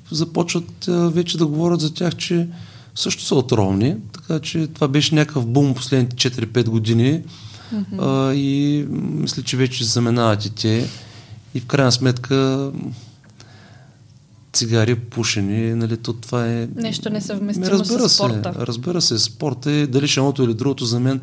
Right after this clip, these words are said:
Speaker 1: ти пак си поддържаш този навик.
Speaker 2: Мгм.
Speaker 1: Ти не, ти не скъсваш с него, и ти просто смеряш някаква негова друга версия, което е пак, а, пак неприемливо, разбира се, спорта е абсурд. Най-силните ти качества, които мислиш, че са ти помогнали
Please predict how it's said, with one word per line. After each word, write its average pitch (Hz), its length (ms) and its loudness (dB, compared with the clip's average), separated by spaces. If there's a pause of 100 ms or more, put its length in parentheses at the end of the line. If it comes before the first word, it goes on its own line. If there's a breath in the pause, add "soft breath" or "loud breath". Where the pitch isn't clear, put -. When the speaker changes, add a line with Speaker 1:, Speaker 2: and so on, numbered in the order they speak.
(220 loud breath)
Speaker 1:
ти - 80 -8
пак 131 220 0
си - 100 0
поддържаш 117 400 0
този 117 220 2
навик. 117 540 0
Speaker 2:
Мгм. 214 300 -8 (520)
Speaker 1:
Ти 135 120 0
не, 135 100 4
ти 123 280 -2
не 127 80 2
скъсваш - 440 0
с - 180 -2
него, 113 260 2
и 120 40 -4
ти 123 100 -8
просто 123 420 -4
смеряш 123 420 2
някаква 117 260 0
негова 110 320 2
друга 110 260 2
версия, 104 420 2
което 117 300 0
е 107 60 0
пак, 113 420 -4
а, 117 260 0 (1300 loud breath)
пак 135 180 -2
неприемливо, 139 600 2
разбира 101 320 0
се, - 140 -4
спорта 104 520 -2
е - 20 2
абсурд. 104 420 -2 (1300 loud breath)
Най-силните 165 1080 2
ти 113 140 -8
качества, 131 500 -2
които 123 580 -2
мислиш, 131 420 2
че - 140 -2
са 120 80 -4
ти - 120 -12
помогнали 113 800 2